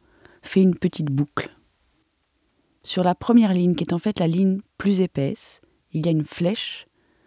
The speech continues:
manifestement faite au bic, un peu appuyée.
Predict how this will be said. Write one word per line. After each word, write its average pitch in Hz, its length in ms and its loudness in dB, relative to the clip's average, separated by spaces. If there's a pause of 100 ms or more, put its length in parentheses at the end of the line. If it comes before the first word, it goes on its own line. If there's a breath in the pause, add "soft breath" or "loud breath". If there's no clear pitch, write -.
(380)
manifestement 185 840 2 (720)
faite 190 220 -2
au 147 80 2
bic, - 500 -8 (480)
un 208 100 6
peu 247 180 0
appuyée. 147 520 -6